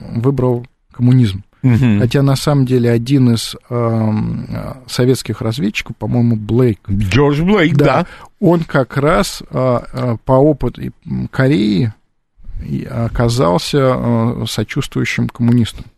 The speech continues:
Speaker 1: И на самом деле тогда, в пятидесятом, пятьдесят третьем году, это не было удивительно. И, и усугублялось это все, на самом деле, замечательной политикой южнокорейских властей, замечательной в кавычках.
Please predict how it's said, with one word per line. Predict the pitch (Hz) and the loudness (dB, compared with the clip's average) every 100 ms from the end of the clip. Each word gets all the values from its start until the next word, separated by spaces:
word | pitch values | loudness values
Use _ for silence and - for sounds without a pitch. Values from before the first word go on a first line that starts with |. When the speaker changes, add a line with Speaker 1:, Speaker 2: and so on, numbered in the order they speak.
| _ _ _ _ _ _ _ _ | _ _ _ _ _ _ _ _
Speaker 1:
И | |
на | 113 120 | 0 0
самом | 180 185 | 0 0
деле | 165 143 123 - | 2 2 0 -2
тогда, | 123 117 131 139 107 90 | -4 -2 0 0 0 -4
в | - _ | -12 _
пятидесятом, | 117 113 117 - - 127 110 | -4 -2 0 0 0 0 -2
пятьдесят | - 110 - 117 | -2 -2 -2 -6
третьем | 123 110 110 | -6 -4 -4
году, | 110 131 196 | -4 -2 -2
это | - 117 | -2 -6
не | 120 143 | -2 -2
было | 127 | 0
удивительно. | 123 113 117 123 117 - _ _ _ _ _ _ - - - - - - | -2 0 -2 -4 -8 -14 _ _ _ _ _ _ -12 -6 -4 -2 -4 -6
И, | 123 117 117 123 123 | 0 2 4 4 2
и | 120 | 0
усугублялось | 123 - 131 135 175 208 170 - | -2 -2 0 2 2 2 0 0
это | 156 | -2
все, | 139 - | -2 0
на | 151 123 | 0 0
самом | 151 135 | 0 0
деле, | 127 127 | 2 2
замечательной | 117 117 113 143 135 120 | 2 2 0 0 -2 -4
политикой | 110 104 123 - - 101 | -4 -2 -4 -6 -6 -6
южнокорейских | 104 110 - 113 110 - - | -4 -6 -4 -4 -4 -8 -8
властей, | 113 - | -8 -8
замечательной | 107 107 98 - - 113 | -6 -4 -4 -6 -6 -8
в | - | -6
кавычках. | 107 107 - - - | -2 -2 -2 -10 -18